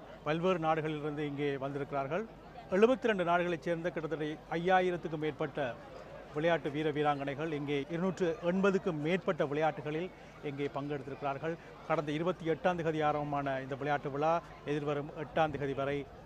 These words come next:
நடைபெற்றுக் கொண்டிருக்கும். இந்த நகரம் எங்கிலும் பாதுகாப்பு ஏற்பாடுகள் மற்றும் விளையாட்டுக்கான சிறப்பு ஏற்பாடுகள் மேற்கொள்ளப்பட்டிருக்கின்றன. பதிமூவாயிரத்துக்கும் மேற்பட்ட தன்னார்வ தொண்டர்கள் பணியில் ஈடுபட்டிருக்கிறார்கள். அதேபோல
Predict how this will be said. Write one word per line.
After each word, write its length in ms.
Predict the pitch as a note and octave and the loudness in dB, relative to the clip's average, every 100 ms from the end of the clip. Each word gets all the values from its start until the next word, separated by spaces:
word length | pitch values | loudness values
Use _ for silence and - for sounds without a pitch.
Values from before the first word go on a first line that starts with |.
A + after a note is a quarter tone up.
| - | -8
நடைபெற்றுக் 420 | C#3+ C3+ C3+ - | -2 -2 -4 -6
கொண்டிருக்கும். 440 | C3+ C3 C3+ F#3+ A3 - - - - | -6 -4 -2 -4 -4 -12 -16 -10 -4
இந்த 160 | D3 | 2
நகரம் 280 | D3+ D3 E3+ | 4 4 0
எங்கிலும் 360 | E3 E3 F3 G3 - - | 0 2 2 0 -6 4
பாதுகாப்பு 480 | D#3+ E3 D#3+ D#3+ D#3 | 6 6 4 2 0
ஏற்பாடுகள் 500 | D3+ D#3+ D#3 E3 D#3 | 4 2 2 0 -2
மற்றும் 260 | D3 E3 E3 - - - - | 0 0 0 -8 -12 -12 -2
விளையாட்டுக்கான 560 | D#3+ F3 F3+ D#3+ E3+ D#3+ | 4 6 6 4 0 -2
சிறப்பு 380 | - F#3 F#3 E3 | 0 0 2 0
ஏற்பாடுகள் 400 | D3+ E3+ D3 D#3 | 2 2 2 -2
மேற்கொள்ளப்பட்டிருக்கின்றன. 840 | D3 - D3+ D3 D3+ D#3 D3 D#3 D#3+ E3 | -2 -2 -2 -2 -4 -6 -4 0 0 2
பதிமூவாயிரத்துக்கும் 800 | E3 F3+ F#3 F#3 F#3 F3 F3 E3 | 0 2 0 2 2 -2 -4 -2
மேற்பட்ட 360 | E3 - D#3 E3+ C#3+ A2+ - - - - - - | -2 0 0 2 2 0 -6 -10 -10 -8 -6 0
தன்னார்வ 400 | E3+ F#3+ F#3 E3 | 2 4 4 2
தொண்டர்கள் 520 | - D#3+ F3+ E3 G3 A3 - D#4+ D3+ | 0 2 4 4 2 2 -6 -2 2
பணியில் 280 | D#3+ E3 D#3+ | 2 2 2
ஈடுபட்டிருக்கிறார்கள். 720 | D#3 D#3 D#3+ D3+ D#3 F#3 F#3+ G3 - - | 2 0 0 2 2 2 0 -2 -6 0
அதேபோல 420 | D#3 E3 E3 | 0 2 2